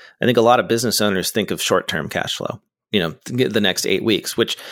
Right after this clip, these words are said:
maybe they have lower, they perceive lower value 'cause they're doing that themselves. Like, they know how to do that. Like,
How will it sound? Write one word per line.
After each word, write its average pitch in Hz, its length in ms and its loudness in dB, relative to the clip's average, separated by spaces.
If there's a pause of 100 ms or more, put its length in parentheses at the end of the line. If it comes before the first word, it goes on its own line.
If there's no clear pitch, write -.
(140)
maybe 139 240 2
they 120 100 2
have 110 260 2
lower, 107 440 2
they - 260 -2
perceive 113 300 0
lower 98 180 4
value 101 220 4
'cause 85 140 -8
they're 95 100 2
doing 98 240 0
that 85 140 -4
themselves. - 540 0
Like, - 220 -4
they 107 140 2
know 101 140 2
how 101 120 0
to 87 80 -2
do 92 160 -4
that. 78 200 0
Like, - 200 -2